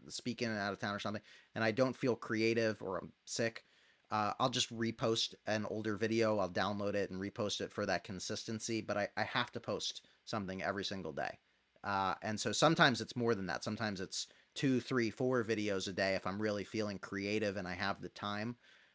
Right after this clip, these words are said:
But at a very minimum, it's daily content. Absolutely. This is,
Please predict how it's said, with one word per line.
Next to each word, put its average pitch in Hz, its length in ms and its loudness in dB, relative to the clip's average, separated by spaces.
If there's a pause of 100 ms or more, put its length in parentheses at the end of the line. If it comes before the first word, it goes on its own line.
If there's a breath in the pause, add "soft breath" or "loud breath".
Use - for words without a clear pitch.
(120 soft breath)
But 110 100 2
at 107 120 4
a 107 60 2
very 123 380 6
minimum, 104 420 -2
it's - 300 -8 (580)
daily 101 320 0
content. - 500 -6 (420)
Absolutely. 95 560 -2
This - 200 -6
is, - 320 -6